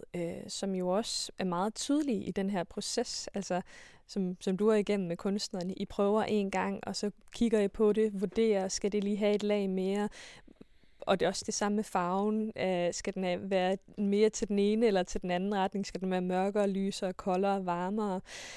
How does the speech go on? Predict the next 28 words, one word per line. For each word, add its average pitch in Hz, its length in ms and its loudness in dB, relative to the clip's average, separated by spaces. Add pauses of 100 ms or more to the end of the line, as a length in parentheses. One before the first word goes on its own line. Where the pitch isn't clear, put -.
(440)
Så - 160 -4
den 233 160 4
her, 240 340 0
øh, - 160 -4 (140)
plads 247 240 2
til - 140 0
eftertænksomhed, 240 760 -2
og - 180 -4
den 208 140 0
her 220 100 -2
langsommelighed 202 920 -2 (180)
og 190 140 -6
grundighed, 208 720 -2 (100)
altså... 190 280 -6
Øh, 175 640 -8 (1040)
tror 202 220 0
du, 180 440 -4
tror - 140 -6
du, 180 180 -4
vi - 60 -8
kunne - 180 -8
bruge 254 300 2
den 254 240 0
andre 226 300 -4
steder, 208 420 0 (240)
øh, 185 400 -2
i 208 60 -4
dag? 220 340 -2